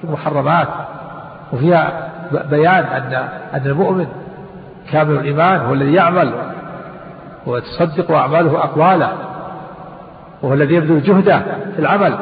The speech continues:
بخلاف مرجئة الفقهاء فإنهم يهونون من شأن العمل، ويرون أن الإنسان يكون مؤمن كامل الإيمان ولو لم يعمل.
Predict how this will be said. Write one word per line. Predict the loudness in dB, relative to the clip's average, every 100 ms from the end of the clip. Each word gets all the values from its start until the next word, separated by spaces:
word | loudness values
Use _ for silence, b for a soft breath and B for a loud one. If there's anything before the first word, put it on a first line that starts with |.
| -8 -10 -12 -14 -14 -14 -16 -8 -4
بخلاف | 2 4 4
مرجئة | 2 0
الفقهاء | -2 -2 2 2 2 -2 -8 -4
فإنهم | -2 2 2 4
يهونون | 4 6 6 4
من | 0
شأن | -2 -2
العمل، | 0 -2 -4 -12 -14 -16 -16 -18 -18 -8 0
ويرون | 4 6 4 4
أن | 2
الإنسان | 0 0 -2 0 0
يكون | 0 0
مؤمن | 0 2
كامل | 2 4
الإيمان | 2 2 2
ولو | 4 4 4
لم | 2
يعمل. | -2 -2